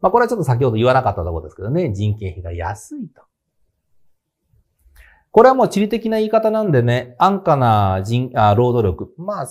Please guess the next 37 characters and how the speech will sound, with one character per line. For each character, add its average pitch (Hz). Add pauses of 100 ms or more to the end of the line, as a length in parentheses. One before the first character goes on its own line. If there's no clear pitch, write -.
(120)
国 160
語 240
的 247
に 269
は 117
こ 113
れ、 110
こ 185
れ 220
で 254
も 214
い -
い 151
で 156
す 160
よ 127
ね。 127 (760)
労 170
働 139
費。 - (240)
ま 160
あ、 -
こ 165
れ 170
は 135
お 113
任 127
せ 117
で 110
す。 -
お 110
好 -
き 139
に 120
ど 92
う 87
ぞ。 101